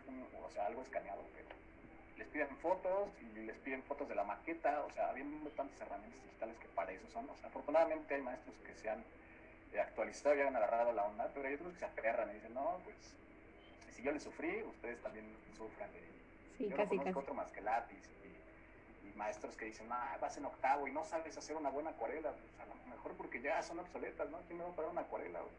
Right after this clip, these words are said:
Speaker 1: sea, ¿para qué necesito saber hacer una acuarela? Eso pa-, cuando no había renders, ¿no? Pero, pues, el cliente ni, o sea, a lo mejor lo va a aplaudir, pero ni siquiera va a tener como,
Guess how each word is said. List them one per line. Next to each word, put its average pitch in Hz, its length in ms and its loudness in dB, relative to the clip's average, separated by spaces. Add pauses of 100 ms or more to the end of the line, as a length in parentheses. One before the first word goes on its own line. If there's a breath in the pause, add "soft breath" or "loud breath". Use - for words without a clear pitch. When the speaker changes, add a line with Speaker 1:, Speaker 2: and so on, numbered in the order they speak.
Speaker 1:
sea, - 120 -14
¿para - 140 -4
qué - 80 -6
necesito - 400 -8
saber 135 180 -2
hacer 143 120 -6
una 135 80 -2
acuarela? 170 320 -2
Eso 113 200 -2
pa-, - 180 -2
cuando 107 560 -2
no 120 80 -2
había 135 180 4
renders, 151 440 -2
¿no? 139 80 -6 (760 loud breath)
Pero, 101 160 0 (120)
pues, - 140 -12
el 101 80 -8
cliente 117 420 2
ni, 147 240 -4 (920)
o 113 60 -8
sea, 110 140 2
a 113 40 2
lo 127 80 2
mejor 190 440 2 (720)
lo 143 100 4
va 156 80 10
a - 40 8
aplaudir, 139 400 2
pero 135 120 2
ni 123 100 -6
siquiera - 280 0
va 170 80 6
a 165 60 -4
tener 143 320 2
como, 98 460 -2